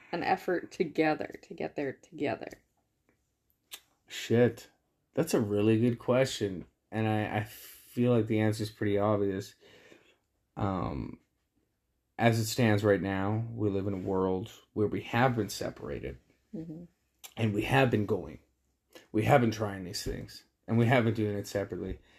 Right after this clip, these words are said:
Speaker 2: And it doesn't seem to be working when you think about it. We all had to be locked in our homes for, like, four months, or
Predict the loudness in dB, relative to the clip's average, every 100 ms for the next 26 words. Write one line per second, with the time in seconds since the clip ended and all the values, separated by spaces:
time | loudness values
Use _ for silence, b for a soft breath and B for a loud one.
0 | b b _ _ _ -2 4 6 6 6
1 | 6 2 0 0 0 2 2 4 4 4
2 | 0 -6 -8 -10 -6 -2 0 0 -2 0
3 | 2 2 4 4 4 2 -2 -4 -2 2
4 | 2 2 -2 -2 -4 -2 2 4 4 2
5 | 0 -2 -6 -6 -4 -6 -4 2 2 2
6 | 0 0 0 0 -2 -2 -4